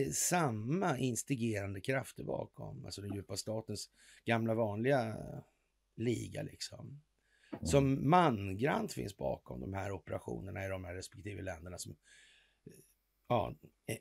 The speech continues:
Speaker 1: där, eh, migrationsrörelserna emanerar, alltså kommer ifrån. Mm.
Speaker 2: Mm.
Speaker 1: Finns det inte då kanske ytterligare någon anledning, något litet skäl att man kanske skulle fundera på, kan det vara likadant?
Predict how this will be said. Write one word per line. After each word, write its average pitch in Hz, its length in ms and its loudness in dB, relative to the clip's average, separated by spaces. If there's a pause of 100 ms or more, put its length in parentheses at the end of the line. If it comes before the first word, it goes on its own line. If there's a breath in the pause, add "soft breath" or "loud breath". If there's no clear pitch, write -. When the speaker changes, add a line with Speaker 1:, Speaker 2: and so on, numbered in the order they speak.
Speaker 1:
där, 110 640 0
eh, 143 60 -6
migrationsrörelserna 104 960 -4
emanerar, 110 800 -2
alltså - 180 -10
kommer - 380 -6
ifrån. - 460 -12 (180)
Mm. 92 380 -8
Speaker 2:
Mm. 104 200 -4 (1160)
Speaker 1:
Finns 156 180 6
det 185 60 6
inte 170 180 2
då 165 300 6
kanske 180 240 -2
ytterligare 190 500 2
någon 120 320 2 (1160)
anledning, 107 760 4
något 113 160 0
litet 107 260 0
skäl - 400 -2
att 64 100 -8
man 113 120 -2
kanske 120 160 -2
skulle 127 160 -4
fundera 143 400 4
på, 127 160 0
kan 147 160 2
det 139 60 -2
vara 131 100 0
likadant? - 1120 -6